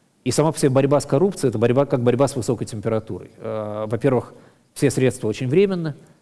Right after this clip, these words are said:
а во-вторых, они совершенно бесполезны с точки зрения того, что у вас в экономике происходит. Э, и страны, которые очень много посвящали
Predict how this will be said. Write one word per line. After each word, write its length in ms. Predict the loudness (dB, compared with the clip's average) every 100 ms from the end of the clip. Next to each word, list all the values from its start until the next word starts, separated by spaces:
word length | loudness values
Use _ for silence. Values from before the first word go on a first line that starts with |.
| _
а 120 | -2 0
во-вторых, 440 | 0 2 2 2
они 80 | -4
совершенно 260 | -2 -2
бесполезны 540 | -2 0 2 2 2 -2
с 20 |
точки 240 | -8 -8
зрения 300 | -2 -2 -2
того, 240 | -2 0 0
что 140 | -2
у 40 | -6
вас 140 | -6
в 40 |
экономике 420 | -6 -6 -6 -10 -10
происходит. 520 | -8 -8 -12 -18 -18 _ _ _ _ _ _ _ _ _ _
Э, 520 | -2 0 2 2 0 -2
и 180 | -4 -4
страны, 400 | -2 0 2 0
которые 460 | -2 0 2 2 0 -12 -16 -16 -4
очень 240 | -4 0
много 360 | 2 2 2 -2
посвящали 680 | -6 -8 -6 -4 -4 -6